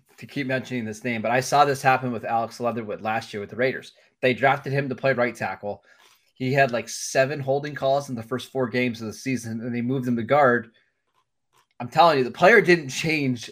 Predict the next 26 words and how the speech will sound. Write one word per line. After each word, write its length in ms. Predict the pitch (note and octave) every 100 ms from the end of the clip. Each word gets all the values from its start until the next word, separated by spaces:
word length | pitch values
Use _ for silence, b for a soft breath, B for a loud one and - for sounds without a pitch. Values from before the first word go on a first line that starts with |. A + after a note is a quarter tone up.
| -
at 140 | A#2
all. 260 | A2 - -
I, 280 | D3+ E3 D#3
he 140 | D3+ G#3
was 100 | F#3+
the 100 | F3
exact 460 | B2 C#3+ D3 D3
same 220 | D3 B2+
guy. 400 | B2 A#2+ A2 G#2+ _ b b b b _ _ C#3+
It's 80 |
just 180 | E3 -
a 60 | C#3
lot 180 | D3 C#3
harder 380 | C3+ C3+ A#2
to 100 | A2
see 220 | A2 B2+ A#2
holding 340 | B2+ B2 A#2
calls 400 | - G2+ F#2 -
inside, 440 | C3 A2 C#3 G#2+ - _ -
right? 220 | C3 C#3
And 280 | E3 D3 C3 b b b
he 80 | C3
played 240 | E3+ F3+
a 40 | F#3+
lot 200 | G3+ F3+
better 340 | A#3 F#2